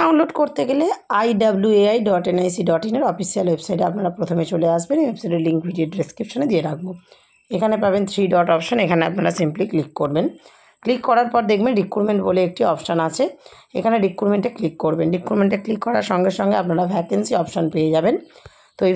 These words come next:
ভ্যাকেন্সি অপশনে ক্লিক করবেন। ভ্যাকেন্সি অপশনে ক্লিক করার সঙ্গে সঙ্গে নেক্সট পেজটি ওপেন হয়ে যাবে। এখানে তিন নম্বরে আপনারা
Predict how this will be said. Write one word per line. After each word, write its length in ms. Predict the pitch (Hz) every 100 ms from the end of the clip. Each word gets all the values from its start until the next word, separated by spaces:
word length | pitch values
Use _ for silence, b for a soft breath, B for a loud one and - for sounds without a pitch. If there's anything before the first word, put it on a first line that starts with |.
| 185
ভ্যাকেন্সি 360 | 185 233 226 233
অপশনে 280 | 175 - 208 233
ক্লিক 180 | 170 - 165
করবেন। 260 | 165 151 160 B B B B B -
ভ্যাকেন্সি 360 | 254 262 240 269
অপশনে 240 | 226 240 240 240
ক্লিক 160 | 220 -
করার 200 | 214 220 208
সঙ্গে 200 | 190 202
সঙ্গে 180 | 214 220 202
নেক্সট 200 | 175 -
পেজটি 280 | 190 175 - 214
ওপেন 200 | 180 208 220
হয়ে 120 | 226 220
যাবে। 160 | 226 277
এখানে 220 | 208 185 185
তিন 120 | 190 202 208
নম্বরে 240 | 208 208 190
আপনারা 220 | 185 175